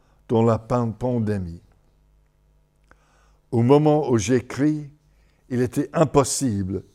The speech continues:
de savoir ce que sera la situation en France en octobre. Est-ce que la pandémie sera passée ou est-ce que nous traverserions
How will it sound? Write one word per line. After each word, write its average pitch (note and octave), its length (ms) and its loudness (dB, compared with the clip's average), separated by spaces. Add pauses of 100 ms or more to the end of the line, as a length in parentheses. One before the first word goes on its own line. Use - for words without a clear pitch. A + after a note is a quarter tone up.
de A2 80 -10
savoir B2+ 680 -4 (800)
ce - 240 -2
que C#3 200 -2
sera C3 340 4
la B2 120 2
situation B2 680 -6
en A2 120 -8
France C3 600 -10
en A2+ 120 -8
octobre. G2 680 -10 (1120)
Est-ce D3+ 240 2
que C#3+ 160 2
la B2+ 180 4
pandémie B2+ 540 0
sera G#2 260 -4
passée C#3 680 -6 (920)
ou A2+ 140 2
est-ce C#3 200 2
que B2+ 180 2
nous B2 220 4
traverserions A2 1040 0